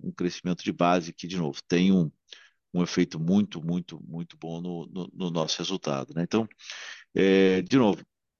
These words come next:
é, é uma retomada da confiança, é um, é, é o que vocês viram em dois mil e vinte e três, os três negócios crescendo, né? Então tem uma estabilidade muito maior e uma dependência menor de captação, né? A gente vai ter,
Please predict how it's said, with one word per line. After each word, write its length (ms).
é, 380
é 80
uma 120
retomada 360
da 60
confiança, 840
é 160
um, 340
é, 280
é 20
o 80
que 160
vocês 340
viram 180
em 40
dois 140
mil 80
e 40
vinte 120
e 40
três, 180
os 120
três 320
negócios 400
crescendo, 560
né? 60
Então 180
tem 140
uma 100
estabilidade 800
muito 300
maior 340
e 40
uma 120
dependência 840
menor 540
de 140
captação, 720
né? 80
A 60
gente 180
vai 140
ter, 280